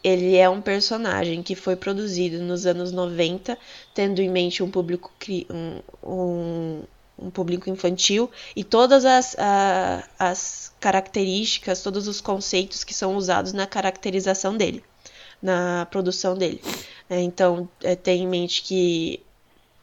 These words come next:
ele não tá ali pra, é, ser um, um modelo da, é, de comunidade queer. Ele não tá ali pra representatividade. Ele não tá ali pra tornar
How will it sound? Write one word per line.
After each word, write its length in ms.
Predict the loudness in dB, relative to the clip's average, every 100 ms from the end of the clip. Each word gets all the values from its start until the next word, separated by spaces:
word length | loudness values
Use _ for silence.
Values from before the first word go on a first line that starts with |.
| _ _ _
ele 200 | 0 2
não 200 | 2 2
tá 220 | 6 8
ali 380 | 8 4 0 -2 -8 _
pra, 720 | 6 8 6 4 4 2 -2 -12 -20 -20 -20 -20 -6
é, 720 | -2 0 0 -2 -2 -4 -6 -10 -20 _ _ _ _ -20
ser 360 | -4 4 4
um, 600 | 4 0 -4 -6 -10 -12 -16 -20 _ -20 -20 -20 -20 -20 -20 -20 -20 _ _
um 120 | -2
modelo 880 | 2 4 8 10 10 10 8 4 0
da, 440 | 0 6 8 6 4
é, 340 | 0 0 -2
de 240 | -2 -4 -2
comunidade 760 | 0 0 2 2 4 4 2
queer. 220 | -2 2
Ele 120 | 4 4
não 160 | 2
tá 100 | 4
ali 140 | 4 2
pra 160 | 0
representatividade. 1040 | 0 0 2 2 0 -2 2 2 2 -4 -18 -20 _ -20 -20 -20 -16 2
Ele 160 | 4 4
não 160 | 2
tá 160 | 2 4
ali 260 | 4 0
pra 320 | -2 0 0 0
tornar 640 | -2 -2 0 0 0 -2